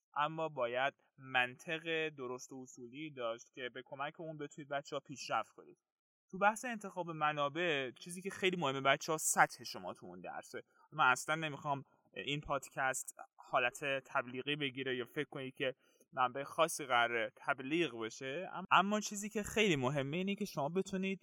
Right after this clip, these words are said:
بنا، با توجه به سطحی که توش قرار دارید، منبع مطالعاتی خودتون رو انتخاب کنید. حالا به طور مفصل ما تو جلسات پیش رو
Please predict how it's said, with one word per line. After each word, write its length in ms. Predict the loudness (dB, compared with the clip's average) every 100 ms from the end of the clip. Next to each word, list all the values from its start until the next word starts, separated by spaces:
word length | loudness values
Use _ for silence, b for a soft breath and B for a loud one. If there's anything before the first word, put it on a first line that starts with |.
| -6 4
بنا، 380 | 4 6 -2
با 160 | -2 -4
توجه 440 | -2 -2 -2 -4 -8
به 60 | -6
سطحی 420 | -6 -4 -6 -8
که 120 | -12
توش 260 | -14 -14 -8
قرار 320 | -2 2 0
دارید، 440 | 0 0 0 -2
منبع 380 | 0 0 0 -4
مطالعاتی 680 | -4 -6 -6 -4 -6 -6 -10
خودتون 380 | -6 -6 -6 -2
رو 220 | 0 2 0
انتخاب 440 | -4 -6 -10 -10
کنید. 220 | _ -20 _ _ b b
حالا 200 | -2 0
به 80 | -2
طور 180 | -2 -2
مفصل 600 | -4 0 0 4 4 4
ما 180 | 2 -6
تو 200 | -6 -4
جلسات 580 | -2 0 -2 -4 -8
پیش 300 | -12 -12 -10
رو 320 | -8 -4 -4